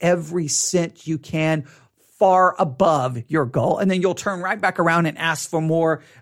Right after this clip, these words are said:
I, it'll be, it'll be interesting to see if I start receiving emails as soon as July starts, but we'll see. We'll, I'll keep you posted. All right, here we go. Um,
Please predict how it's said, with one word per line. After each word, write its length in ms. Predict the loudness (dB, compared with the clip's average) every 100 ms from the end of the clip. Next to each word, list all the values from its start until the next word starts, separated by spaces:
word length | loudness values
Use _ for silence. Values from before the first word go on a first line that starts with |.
| -16 -8
I, 120 | -6 0
it'll 240 | 2 2
be, 180 | 2 2
it'll 140 | 2
be 80 | 2
interesting 520 | 2 -2 -10 -10 -10 _
to 100 | -10
see 220 | -4 0 0
if 100 | 0
I 60 |
start 240 | 0 0 0
receiving 380 | 0 0 0
emails 500 | -2 0 2 2 0 -6 _ _
as 140 | -6
soon 220 | 0 2 2
as 120 | -2
July 440 | -4 0 0 0
starts, 640 | -4 -10 -16 -20 -20 -20 _ _ _ _
but 120 | -2
we'll 120 | 0
see. 320 | 0 -2 -4 -6 _ _ _ _ _ _ _
We'll, 160 | -4 -2 -2
I'll 140 | -2
keep 260 | 0 -2 0
you 80 | 0
posted. 460 | 2 -2 -2 -10
All 60 | -8
right, 100 | -4
here 100 | -2
we 80 | -2
go. 240 | -2 -6 _ _ _ _ -2
Um, 500 | 2 4 4 0 -8